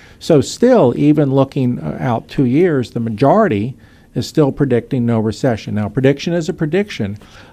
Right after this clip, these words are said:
but I don't, my, my personal view is I don't see any recession looming. I see slower growth, but I don't see anything that's out there telling me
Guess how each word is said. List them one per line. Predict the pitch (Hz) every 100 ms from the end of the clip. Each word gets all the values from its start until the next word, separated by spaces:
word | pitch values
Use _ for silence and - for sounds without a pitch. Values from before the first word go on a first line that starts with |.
| _
but | 143 131 123 -
I | 147 180
don't, | 190 151 -
my, | 143 151 -
my | 139 151
personal | 147 196 190 156
view | 117 123 123
is | 113
I | 143 156
don't | 147
see | - - 139
any | 127
recession | 120 113 - 127 117 120 113
looming. | 123 107
I | 101
see | 98 127
slower | - - 165 180
growth, | 151 180 143 107 -
but | 120
I | 113
don't | 113 127
see | - 143 123
anything | 123 131 120 123
that's | 113 101 120
out | 113 -
there | 113
telling | - 135 120 107
me | 123 120 107